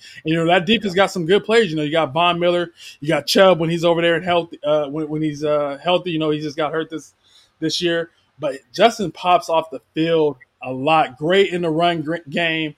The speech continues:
I love, you know, he's really tough when, like, say, when they're, uh, down there in the goal line. You would think the dude was a linebacker 'cause how tough he be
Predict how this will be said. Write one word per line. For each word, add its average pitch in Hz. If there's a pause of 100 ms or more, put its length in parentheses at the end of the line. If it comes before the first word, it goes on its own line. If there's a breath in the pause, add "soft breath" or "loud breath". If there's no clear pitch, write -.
(340 soft breath)
I 151
love, 180
you 180
know, 170
he's 170
really 214
tough 220
when, 190 (220)
like, 170
say, 208
when 190
they're, 196
uh, 160
down 175
there 185
in 160
the 147
goal 180
line. 190 (480 loud breath)
You 220
would 254
think 302
the -
dude 214
was 151
a 151
linebacker 151
'cause 160
how 175
tough 196
he 185
be 170